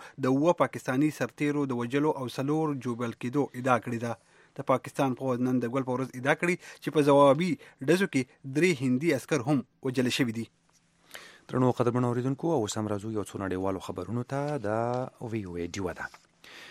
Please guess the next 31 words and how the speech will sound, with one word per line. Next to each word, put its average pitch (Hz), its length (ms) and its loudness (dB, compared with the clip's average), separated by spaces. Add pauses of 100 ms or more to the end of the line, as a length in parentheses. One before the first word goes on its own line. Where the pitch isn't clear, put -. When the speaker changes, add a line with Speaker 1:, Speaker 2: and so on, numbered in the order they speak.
(320)
Speaker 2:
د 135 120 6
عراق 147 220 4
په 139 120 -4
پلازمینې 147 440 0
بغداد 135 380 -2
کې 151 260 -4
د 120 180 2
دوشنبې 110 480 -2
یا 95 60 0 (120)
ګل 127 200 2
په 135 120 0
ورځ 143 580 -4
د 110 240 0
دوو 135 340 4
ځان 113 180 2
وژونکو 117 360 -2
بریدونو 127 300 0
په 139 120 -2
ترڅ 151 200 -4
کې 170 180 -4
لږ 147 160 -4
تر 123 160 -2
لږه 139 200 0 (120)
شپږ 131 260 -2 (120)
ویشت 110 280 -6
کسان 107 400 0
وژل 95 320 -4
شوي 131 360 -2 (160)
او 120 80 4 (200)
ګڼ 113 120 2 (120)
نور 107 240 0